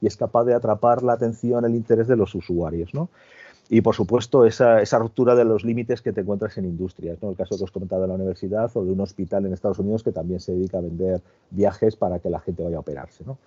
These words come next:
Y esto, y por supuesto, siempre mantenido las presiones de coste, porque lo, uno de las, uno de los parámetros o de los paradigmas es que los servicios que estemos prestando sean,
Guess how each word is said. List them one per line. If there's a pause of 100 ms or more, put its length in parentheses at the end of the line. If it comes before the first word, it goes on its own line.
(760)
Y
esto,
y
por
supuesto,
siempre
mantenido
las
presiones
de
coste,
porque
lo,
uno
de
las,
uno
de
los
parámetros
o
de
los
paradigmas
es
que
los
servicios
que
estemos
prestando
sean,